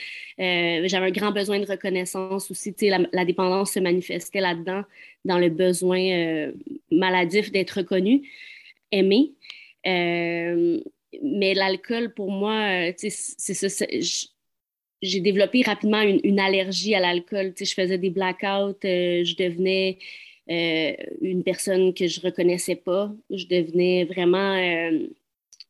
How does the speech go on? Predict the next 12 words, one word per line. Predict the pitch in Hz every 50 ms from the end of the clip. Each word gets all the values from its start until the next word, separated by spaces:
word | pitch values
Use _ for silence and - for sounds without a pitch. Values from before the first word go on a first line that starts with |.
| _ _
ouais, | - 202 190 - -
une | 196 196 196
autre, | 202 220 220 220 _ _ _
une | - 208 202
autre | 214 233 202 185 190
version | 208 190 - - - - - 190 208 208 208 208 208 208 208 - -
pas | 226 214
très | 220 - - - 226 226 226 226 220 220 - - - 208 190
agréable | 202 196 185 190 190 185 190 208 202 190
de | 202 190
moi-même. | 190 180 175 175 180 180 185 208 240 233
Tu | -